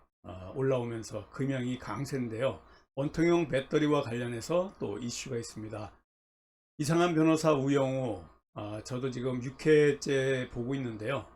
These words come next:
굉장히 재밌습니다. 이 변호사와 관련해서 법정에서 다투는 이러한, 아, 아주 창의력 있는, 어, 이런 변론,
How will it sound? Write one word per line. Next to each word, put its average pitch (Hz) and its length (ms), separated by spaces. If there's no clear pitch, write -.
굉장히 120 400
재밌습니다. 117 720
이 113 180
변호사와 131 680
관련해서 120 720
법정에서 123 600
다투는 120 680
이러한, 120 420
아, 98 500
아주 147 800
창의력 175 500
있는, 113 400
어, 95 440
이런 110 240
변론, 101 640